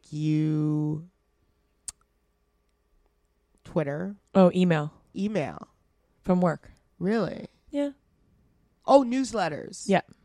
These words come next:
Speaker 1: Oh.
Speaker 2: Aggregate. I subscribe to, like, many newsletters. I get about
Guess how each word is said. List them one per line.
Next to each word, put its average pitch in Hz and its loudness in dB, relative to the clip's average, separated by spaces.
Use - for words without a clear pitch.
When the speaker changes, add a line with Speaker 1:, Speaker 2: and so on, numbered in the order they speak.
Speaker 1:
Oh. 370 -4
Speaker 2:
Aggregate. 151 -10
I 202 0
subscribe 190 -2
to, 175 2
like, 170 0
many 147 -4
newsletters. 151 -8
I - -4
get 165 0
about 160 -2